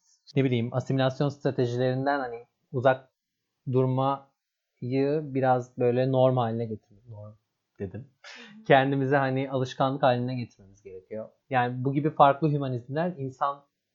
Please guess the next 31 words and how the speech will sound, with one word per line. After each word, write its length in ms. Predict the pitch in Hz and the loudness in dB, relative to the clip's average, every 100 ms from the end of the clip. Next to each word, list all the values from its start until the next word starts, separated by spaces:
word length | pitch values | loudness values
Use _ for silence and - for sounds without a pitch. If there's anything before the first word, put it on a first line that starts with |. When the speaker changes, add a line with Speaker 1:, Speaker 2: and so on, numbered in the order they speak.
| _ _ | _ _
Speaker 1:
hani 200 | - 123 | -12 -8
merkezden 640 | 123 123 123 131 123 139 | -6 -6 -2 -2 -2 -6
kaydırılsa 680 | 135 139 127 131 139 - 156 | 0 2 2 2 0 2 0
bile 440 | 135 110 151 220 - _ | 2 -2 -2 -4 -8 _
insan 300 | 143 131 160 | -8 -4 -4
üstünlüğünü 480 | 143 - 131 131 180 | -4 -8 -10 -6 -6
taşımaya 420 | 170 - 139 160 | -6 -8 -6 0
devam 280 | 151 151 139 | 2 2 0
ediyor. 320 | 110 117 165 | -6 -10 -8
Bu 120 | 156 | -6
insan 440 | 147 143 - 147 139 | -6 -6 -4 -6 -4
da 260 | 135 190 - | -6 -6 -12
hatırlatmam 540 | 135 135 127 - 123 | -16 -8 -8 -8 -10
gerekirse 600 | 113 110 _ - 175 196 _ 123 | -8 -10 _ -4 -4 -4 _ -6
beyaz, 480 | 127 123 180 - _ _ _ - - - - | -2 -2 -4 -8 _ _ _ -20 -20 -20 -8
e, 260 | 120 120 117 110 | -2 0 0 -2
cis, 220 | 160 160 | -4 -4
hetero, 560 | 127 - 135 139 - - - | -4 2 4 4 0 -8 -6
erkek 440 | 123 117 165 - | -4 -2 -4 -4
ve 120 | 123 | -6
üst 180 | 131 - | -6 -8
sınıfa 440 | 117 110 107 113 - | -12 -10 -12 -16 -14
mensup. 420 | 113 107 - 110 _ - - - _ | -10 -10 -10 -10 _ -20 -20 -20 _
Yani 220 | 147 139 | 2 4
gücü 220 | 143 139 175 | 4 6 6
elinde 340 | 156 165 180 | 6 4 2
tutanların, 720 | - 175 151 147 147 196 196 | 4 4 4 4 2 0 -4
e, 200 | 143 139 | -4 -4
şiddet, 600 | 131 - 147 139 156 160 - - | -4 -8 -8 4 4 4 0 -20
işte 260 | - - 135 | -16 -4 -2
yıkım 760 | 131 120 135 - 156 156 156 | 0 -2 -2 0 0 0 -6